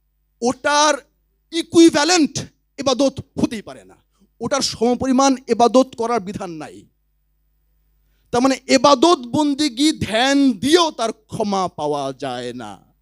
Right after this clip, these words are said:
It is not like that যে এক কেজি আলু কিনলাম বিশ টাকা দিয়া, so বিশ টাকা দিলাম, এক কেজি আলু দাও,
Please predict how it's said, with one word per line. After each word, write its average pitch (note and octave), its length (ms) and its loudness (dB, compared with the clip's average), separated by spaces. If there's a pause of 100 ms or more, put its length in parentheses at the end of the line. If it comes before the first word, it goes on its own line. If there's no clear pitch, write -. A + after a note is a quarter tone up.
(1700)
It G#3+ 100 -8
is C#4+ 140 0
not C4+ 240 0
like A3+ 300 -2
that G#3 300 -2 (220)
যে G#3+ 220 -2
এক G#3+ 260 -8
কেজি B3 400 -6 (120)
আলু A3 260 -2
কিনলাম B3 520 -4
বিশ - 200 -8
টাকা C#3 220 -10
দিয়া, G2 280 -16 (300)
so A3 60 -4
বিশ F3 260 -6
টাকা A#3 220 -6
দিলাম, A3 300 -6
এক G3 140 -6
কেজি E3+ 160 -12
আলু C#3+ 200 -6
দাও, F#2+ 220 -16